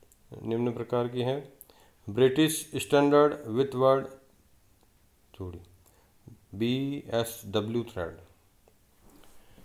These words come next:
ब्रिटिश स्टैंडर्ड विथवर्ड थ्रेड, बीएसडब्ल्यू थ्रेड। इस चूड़ी का आविष्कार सन उन्नीस सौ इकतालीस में सर जोसेफ व्हिटवर्थ ने किया था।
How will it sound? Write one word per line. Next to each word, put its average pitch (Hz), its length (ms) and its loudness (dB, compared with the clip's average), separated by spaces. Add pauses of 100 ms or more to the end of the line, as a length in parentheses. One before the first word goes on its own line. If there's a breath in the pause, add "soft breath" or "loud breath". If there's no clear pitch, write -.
(460 soft breath)
ब्रिटिश 120 500 -2 (180)
स्टैंडर्ड 127 540 2
विथवर्ड 123 640 -2
थ्रेड, 92 200 -2 (480)
बीएसडब्ल्यू 113 480 -2
थ्रेड। 98 240 -6 (1080 soft breath)
इस 165 220 2
चूड़ी 151 220 4
का 147 200 8
आविष्कार 139 600 4 (580)
सन 131 140 0
उन्नीस 123 360 -2
सौ 127 60 -2
इकतालीस 120 380 -2
में 123 60 -4
सर 127 220 0
जोसेफ 110 580 0
व्हिटवर्थ 113 540 -2 (760 soft breath)
ने 117 160 2
किया 113 280 2
था। 147 200 2